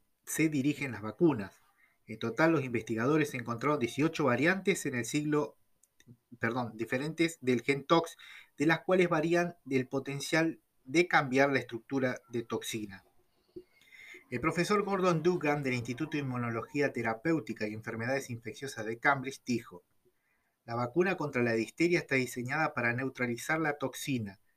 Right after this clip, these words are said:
por lo que cualquier variante genética que cambie la estructura de la toxina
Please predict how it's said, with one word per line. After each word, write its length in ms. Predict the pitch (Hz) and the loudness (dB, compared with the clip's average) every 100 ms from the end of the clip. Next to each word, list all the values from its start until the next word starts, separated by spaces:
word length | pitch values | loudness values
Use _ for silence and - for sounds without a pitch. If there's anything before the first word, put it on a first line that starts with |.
| _ _ | _ _
por 140 | 120 | -4
lo 100 | 117 | -2
que 160 | - 120 | 0 0
cualquier 440 | 127 117 - 190 | 2 2 4 4
variante 480 | 185 143 151 165 143 | 6 4 2 -2 -4
genética 580 | - 127 139 135 117 110 | -6 -4 -4 -6 -6 -6
que 160 | - - | -6 0
cambie 360 | 135 131 110 | 2 2 0
la 60 | 110 | -6
estructura 520 | - 113 - 147 131 | -8 -14 -10 -6 -2
de 60 | 113 | -2
la 120 | 104 | -4
toxina 640 | 107 104 - 175 175 175 | -8 -8 -4 -2 -2 -4